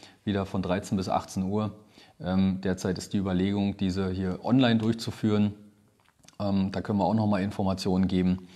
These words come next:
Also wir versuchen, alles zusammenzustellen und auch auf unserer Webseite der Stadt Fürstenwalde haben wir, ähm,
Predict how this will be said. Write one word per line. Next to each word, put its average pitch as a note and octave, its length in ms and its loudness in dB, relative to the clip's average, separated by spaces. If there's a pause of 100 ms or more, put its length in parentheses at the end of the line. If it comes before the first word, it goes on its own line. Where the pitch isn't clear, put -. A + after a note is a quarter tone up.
(260)
Also G2 160 -4
wir F#2+ 60 0
versuchen, G2 340 0
alles F#2 240 -2
zusammenzustellen F#2+ 760 -2
und F2+ 120 -2
auch F2 260 -2 (320)
auf G2+ 120 -12
unserer F#2 260 0
Webseite F2 480 -4
der E2 120 -4
Stadt E2 220 -6
Fürstenwalde E2 600 -4 (420)
haben E2+ 360 2
wir, E2+ 320 -2 (480)
ähm, E2+ 260 -4